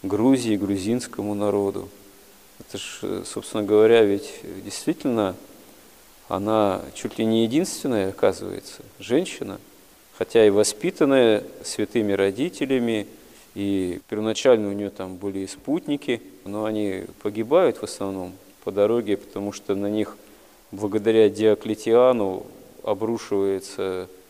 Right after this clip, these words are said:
гонения жесточайшие, в которых равноапостольная Нина уцелела для того, чтобы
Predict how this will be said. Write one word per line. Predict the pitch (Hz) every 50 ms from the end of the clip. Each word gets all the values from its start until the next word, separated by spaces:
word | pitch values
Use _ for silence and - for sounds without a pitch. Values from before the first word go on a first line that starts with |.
| _ _ _ _ -
гонения | 101 95 110 113 117 120 120 120 117 104 95 92 90 90 95 101 - - - - - - - - 95 101
жесточайшие, | 101 95 - - 110 104 - - 107 98 92 90 - - - 92 90 92 - - - - - - - - - - - - -
в |
которых | - - - - 208 196 95 - - - - - - - - - - - -
равноапостольная | - 110 98 95 101 101 101 - - 110 - - - 107 101 104 101
Нина | 104 107 104 101 101 101
уцелела | 98 - - - 117 135 175 180 151 113
для | 98 101
того, | 98 - 113 104 98
чтобы | - - - 101 92 98 98 92